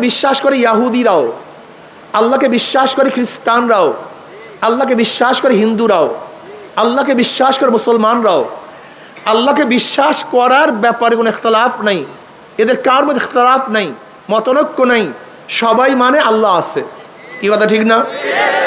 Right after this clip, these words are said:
কিন্তু পার্থক্যটা কোন জায়গায়? যেমন আল্লাহ পাকের এক সিফাত হলো তিনি এক, একক, তৌহিদ,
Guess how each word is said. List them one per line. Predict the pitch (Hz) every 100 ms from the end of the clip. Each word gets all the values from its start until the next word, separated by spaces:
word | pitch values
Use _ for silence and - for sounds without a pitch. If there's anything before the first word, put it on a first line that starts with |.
| - - -
কিন্তু | 269 262
পার্থক্যটা | 269 - - 320 302 294
কোন | 277 247
জায়গায়? | 202 165 120 - - - - - - - - - - 175
যেমন | 254 285 226
আল্লাহ | 226 262 302
পাকের | 302 277 240
এক | 233 - -
সিফাত | 226 254 269 262
হলো | 277 294 359 466 - - - -
তিনি | - 254 240 240
এক, | 226 - 247
একক, | - 202 - - - - - - - - - -
তৌহিদ, | 262 226 285